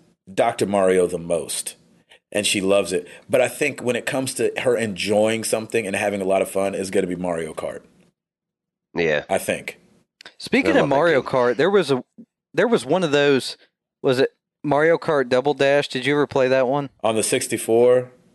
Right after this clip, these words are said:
Speaker 1: or
Speaker 3: No,
Speaker 1: on the
Speaker 3: that was
Speaker 1: Wii?
Speaker 3: on the GameCube.
Speaker 1: Oh, GameCube, yeah. No, no, no, no. We didn't, I
Speaker 3: Yeah.
Speaker 1: didn't have a GameCube.
Speaker 3: Krista and I, we, that was one of those games that we played and played and played hardcore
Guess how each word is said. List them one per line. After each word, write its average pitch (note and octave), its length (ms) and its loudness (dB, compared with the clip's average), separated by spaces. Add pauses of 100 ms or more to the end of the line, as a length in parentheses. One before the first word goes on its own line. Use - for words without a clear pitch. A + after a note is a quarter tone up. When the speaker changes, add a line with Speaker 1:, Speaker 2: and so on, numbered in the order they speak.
(180)
Speaker 1:
or A#2 80 2
Speaker 3:
No, G#2+ 100 4
Speaker 1:
on B2 60 2
the C3 60 2
Speaker 3:
that D3 80 2
was E3 140 4
Speaker 1:
Wii? D3 120 2
Speaker 3:
on C3+ 240 0
the B2+ 360 2
GameCube. A#2 560 -2 (300)
Speaker 1:
Oh, B2 160 4
GameCube, G#2+ 500 -2
yeah. F#2+ 380 0
No, A2 280 0
no, G2+ 100 0
no, F2+ 140 -4
no. D#2 220 -14 (320)
We A#2 120 -2
didn't, B2+ 180 0
I - 20 2
Speaker 3:
Yeah. B2+ 280 4
Speaker 1:
didn't A#2 100 0
have F#2+ 180 0
a F2+ 40 -10
GameCube. F2 440 -10 (680)
Speaker 3:
Krista G3 440 2
and D3 100 2
I, B2 540 2 (600)
we, D#3+ 580 2
that D3 240 0
was F#3+ 140 0
one D#3+ 120 2
of D3 60 0
those C3 240 4
games B2+ 440 0
that A2 180 2
we A#2+ 440 2 (320)
played C3 540 2
and A2+ 240 0
played B2 500 2
and G#2+ 180 0
played A#2 300 0
hardcore A2+ 680 0